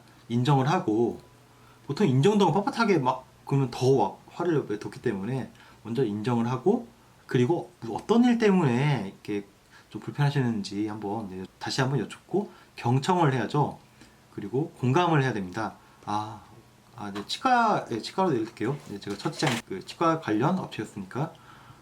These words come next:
그때 이제 컴플레인을 받은, 그때 컴플레인 이유가 일주일 동안 안 왔대요. 그래서 저희 선배님이 가서, 선배 영업사원이 그 치과에 방문하기로 해서, 해서 카트-, 핸드 카트리지라든지, 예, 그 카트리지 윙 들어갈 때 들어가지 못합니다.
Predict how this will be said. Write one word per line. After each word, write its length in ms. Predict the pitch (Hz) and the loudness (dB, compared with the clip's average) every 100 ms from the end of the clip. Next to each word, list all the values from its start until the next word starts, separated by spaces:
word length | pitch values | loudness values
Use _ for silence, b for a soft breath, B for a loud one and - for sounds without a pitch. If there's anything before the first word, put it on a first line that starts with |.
| B - | B -16
그때 400 | - 143 - 220 | -6 -4 2 4
이제 140 | 190 151 | 4 2
컴플레인을 640 | 233 240 294 262 247 202 | 2 4 6 6 6 4
받은, 440 | - 135 135 117 - - - | 4 2 2 -2 -8 -18 -14
그때 240 | - 170 | -2 -2
컴플레인 360 | 220 220 254 196 | 0 2 2 2
이유가 500 | 110 - 147 104 - - - - - - - - 147 | 0 0 0 -2 -8 -20 -20 -20 -20 -20 -20 -14 -6
일주일 260 | 190 302 | 2 4
동안 160 | 269 135 | 6 4
안 120 | 113 | 2
왔대요. 440 | 117 131 151 104 - - | 2 4 4 2 -4 -16
그래서 120 | 107 | -8
저희 140 | 113 117 | -6 0
선배님이 920 | 196 196 190 180 120 117 139 123 101 | 2 4 4 2 0 -2 -2 -2 -6
가서, 340 | - 92 151 180 | -12 -6 -6 -6
선배 200 | - 190 | -2 0
영업사원이 640 | 127 113 117 104 120 131 95 B B B B B - | 0 0 -4 -4 -2 -4 -6 B B B B B 0
그 340 | 120 117 117 117 | 4 4 2 -4
치과에 300 | - - 185 | -10 -2 -2
방문하기로 440 | 180 120 127 120 135 | 0 0 2 2 0
해서, 260 | 151 131 | 0 -2
해서 400 | 147 165 190 233 - | -4 -2 -2 -2 -10
카트-, 260 | - - | -10 -2
핸드 140 | 185 202 | 0 2
카트리지라든지, 880 | 226 233 202 165 123 110 - 233 - - _ - | 0 0 0 2 0 -2 -2 -4 -6 -18 _ -12
예, 140 | 110 98 | -10 -10
그 180 | - - | -12 -10
카트리지 320 | 165 180 139 | -6 -4 -2
윙 180 | 156 190 | -2 -2
들어갈 240 | 123 113 | -2 -4
때 200 | 110 104 - | -4 -6 -8
들어가지 260 | 101 98 | -12 -10
못합니다. 360 | 95 120 98 | -8 -6 -6